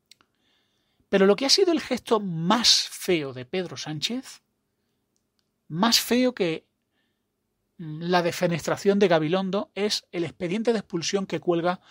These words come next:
sobre la cabeza del expresidente de la Comunidad de Madrid, el histórico líder socialista Joaquín Leguina y Nicolás Redondo, otro histórico líder del Partido Socialista. Bueno, estos dos señores que pertenecen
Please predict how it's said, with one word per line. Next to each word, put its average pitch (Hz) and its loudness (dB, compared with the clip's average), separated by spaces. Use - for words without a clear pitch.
sobre 147 -4
la 143 0
cabeza 185 0
del 156 -4
expresidente 190 0
de 196 4
la 170 0
Comunidad 160 -2
de 170 -2
Madrid, 165 -2
el 180 -2
histórico 233 0
líder 175 -2
socialista 170 -6
Joaquín 233 -2
Leguina 226 0
y 233 -2
Nicolás 170 0
Redondo, 233 2
otro 214 -2
histórico 190 0
líder 185 0
del 143 -10
Partido 151 -10
Socialista. - -10
Bueno, - 4
estos 370 -2
dos 392 0
señores 262 4
que 180 -6
pertenecen 185 -2